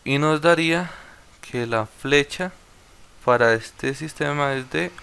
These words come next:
ochenta y cuatro coma ciento cincuenta y tres metros. Entonces, entre las respuestas tendríamos ya la flecha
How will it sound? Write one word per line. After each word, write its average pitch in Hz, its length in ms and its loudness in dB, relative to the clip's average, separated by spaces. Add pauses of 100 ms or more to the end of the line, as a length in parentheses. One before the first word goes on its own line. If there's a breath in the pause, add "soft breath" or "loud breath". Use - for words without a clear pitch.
(260)
ochenta 117 580 -8
y 113 60 -6
cuatro 123 520 0
coma 147 460 -4 (1120)
ciento 131 540 -6
cincuenta 117 640 -10
y 110 40 -8
tres - 500 -4 (500)
metros. - 480 -10
Entonces, 110 560 -10 (560 loud breath)
entre 123 360 -4
las 143 200 4
respuestas 156 800 -6
tendríamos 120 720 -6
ya 117 180 0
la 127 140 -2
flecha 156 480 -6